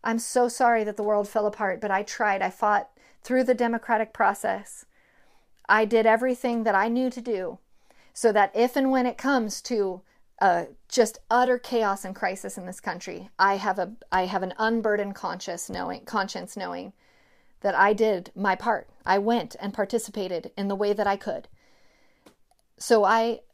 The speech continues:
beg of you, if you're on the fence, go vote. Go vote, please. We have to.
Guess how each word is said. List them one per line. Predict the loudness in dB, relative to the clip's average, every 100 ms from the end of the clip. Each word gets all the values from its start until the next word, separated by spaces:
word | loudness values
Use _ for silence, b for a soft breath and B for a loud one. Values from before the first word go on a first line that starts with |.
| -2
beg | 6 6 6
of | 0
you, | -2 -4 -4 -10 -20 -20 -20 -8
if | -6 4
you're | 4
on | 4
the | 2
fence, | -2 -2 -4 -8 -14 -18 _ _ _
go | 4 8
vote. | 8 8 4 -12 -20 _ _ _ _ _ _ _ _ -4
Go | 4 6
vote, | 6 4 4 -4 _ _
please. | -4 -2 -2 -4 -10 -18 b b -4
We | -2
have | 0 0 -2 -4
to. | -10